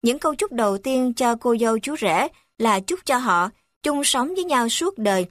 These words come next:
đến đầu bạc răng long hay trăm năm hạnh phúc. Tính bền vững lâu dài còn được thể hiện thông qua các quy định của pháp luật. Ví dụ như quan hệ giữa cha mẹ và con đẻ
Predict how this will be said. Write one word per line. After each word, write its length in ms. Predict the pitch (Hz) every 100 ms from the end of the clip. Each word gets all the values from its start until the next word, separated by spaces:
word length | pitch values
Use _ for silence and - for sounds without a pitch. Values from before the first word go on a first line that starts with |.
| _ _ -
đến 260 | 226 240 415
đầu 200 | 247 202
bạc 200 | 185 185
răng 280 | 185 240 220
long 180 | 233 233 - _ _
hay 320 | - 240 214 196
trăm 180 | 240 214
năm 200 | 208 202
hạnh 220 | 214 175
phúc. 240 | 190 302 - _ _ _ _ _ _
Tính 280 | - 240 370
bền 220 | 240 190
vững 280 | 185 180 226
lâu 160 | 285 226
dài 280 | 208 185 170 _ -
còn 180 | 240 226
được 160 | 208
thể 180 | 196 240
hiện 260 | 302 185 185
thông 200 | 277 233
qua 220 | 247 233
các 180 | 302 -
quy 160 | 247 226
định 180 | 180
của 100 | 175
pháp 220 | 233 311 311
luật. 180 | 208 - _ _ _ _ _ _ -
Ví 160 | 262 330
dụ 220 | 254 190
như 300 | 208 262 254 _ _ -
quan 180 | 277
hệ 180 | 277 190
giữa 160 | 196 254
cha 200 | 277 247
mẹ 360 | 220 190 190 220
và 180 | 208 202
con 240 | 190 233 226
đẻ 300 | 185 208